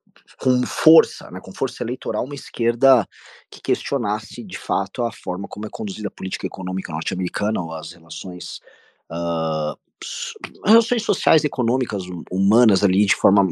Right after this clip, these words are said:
mais incisiva. Você teve ali a campanha pelos direitos civis, ah, no, ao longo do meio do século vinte, mas, enfim,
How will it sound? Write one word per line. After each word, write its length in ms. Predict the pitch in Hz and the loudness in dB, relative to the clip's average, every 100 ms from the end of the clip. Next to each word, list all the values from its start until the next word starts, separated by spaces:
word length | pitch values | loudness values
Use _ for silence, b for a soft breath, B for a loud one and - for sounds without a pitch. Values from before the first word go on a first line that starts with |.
| 69 | 0
mais 260 | 82 104 | 2 2
incisiva. 440 | 104 - 131 113 87 | 2 2 4 6 4
Você 80 | - | 2
teve 160 | 98 | 0
ali 160 | 104 120 | 6 6
a 100 | 101 | 6
campanha 380 | - 90 107 98 | 0 -2 0 0
pelos 200 | 101 95 | -4 -6
direitos 280 | 90 87 | -10 -10
civis, 420 | - 110 104 113 - b b b b b | -10 -6 -6 -6 -12 b b b b b
ah, 240 | 87 90 87 | -4 -2 0
no, 160 | 90 | -2
ao 160 | - 95 | -2 -2
longo 200 | 90 92 | 0 -2
do 80 | 92 | 0
meio 140 | 95 | 0
do 60 | 85 | 0
século 300 | - - 95 | -2 0 -2
vinte, 420 | 95 131 - - B B B B B _ | -2 -2 -2 -8 B B B B B _
mas, 540 | 87 98 98 92 - - _ 113 | 0 4 4 2 -2 -14 _ -6
enfim, 280 | 110 120 | 0 2